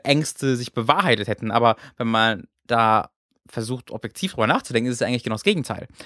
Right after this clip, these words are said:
Weil, wenn sich seine Freundin in einen anderen Typen verliebt hat, das ist ja erstmal komplett unabhängig von ihm. Ähm,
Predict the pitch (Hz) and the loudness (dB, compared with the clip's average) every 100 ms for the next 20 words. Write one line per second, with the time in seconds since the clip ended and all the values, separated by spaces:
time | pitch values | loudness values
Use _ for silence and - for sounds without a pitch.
0 | - - 123 120 117 110 _ _ _ - | -18 2 4 6 4 2 _ _ _ 0
1 | 127 123 120 117 - - - 110 117 123 | 2 4 0 -6 -10 -18 -18 -10 0 2
2 | 120 - 160 220 208 120 185 - - 123 | 2 0 4 6 6 4 2 -4 2 4
3 | 120 117 - 117 120 104 117 117 117 190 | 6 2 0 0 2 2 2 2 2 0
4 | 143 127 170 202 98 - 185 190 156 151 | 2 4 4 4 0 0 -2 0 0 0
5 | 139 127 - 180 151 123 110 - 120 135 | -2 -4 -4 0 2 2 -2 -4 -4 -2
6 | - _ _ _ _ _ - 117 110 107 | -4 _ _ _ _ _ 0 4 4 2
7 | 101 | -4